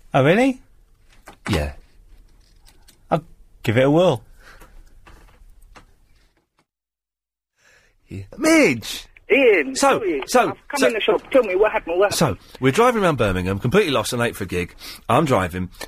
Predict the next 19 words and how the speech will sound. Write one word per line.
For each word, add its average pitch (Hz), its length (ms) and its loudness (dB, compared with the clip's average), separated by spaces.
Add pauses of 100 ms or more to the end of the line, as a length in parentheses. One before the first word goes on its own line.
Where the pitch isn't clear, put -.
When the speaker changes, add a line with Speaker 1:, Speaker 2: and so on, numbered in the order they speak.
Speaker 2:
uh, 101 300 0
and 104 220 -2
my 107 60 -4
friend 139 200 2
Mackenzie 117 240 0
says, 98 100 0
"Pull 202 160 2
over, 110 220 -2
I'll 110 120 0
ask 120 140 0
this 104 120 -8
guy 101 220 0
for 107 140 -6
directions." 120 420 -2
Okay, 101 220 -6
so - 120 -16
we 90 40 -8
pull 196 180 2
over. 90 320 -4